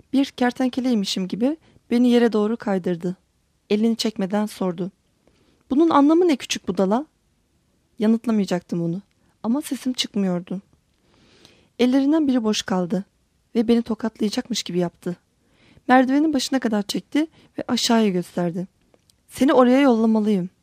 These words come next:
Biraz yatıştı ama beni bırakmadı. "Hadi bakalım, bunun anlamı ne?"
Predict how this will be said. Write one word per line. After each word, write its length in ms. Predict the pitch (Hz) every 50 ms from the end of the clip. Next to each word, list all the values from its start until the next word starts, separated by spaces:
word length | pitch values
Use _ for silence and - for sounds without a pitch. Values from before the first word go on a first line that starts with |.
| _ _ _ _ _ _ _ _ - _ _ _ _ _ _ _ _ _ _ _ -
Biraz 260 | 269 269 240 214 -
yatıştı 500 | 190 - - - - - - 190 190 - _ _ _ _ -
ama 200 | 240 285 320 320
beni 200 | 277 262 269 240
bırakmadı. 400 | 226 214 214 - - 185 180 - _ _ _ _ _ _ _
"Hadi 240 | - 339 370 370 269
bakalım, 360 | 247 226 - 208 185 202 196 - _ _ _ _ _ -
bunun 180 | 226 277 294
anlamı 360 | 277 240 240 269 302 339 349
ne?" 180 | 302 269 277 320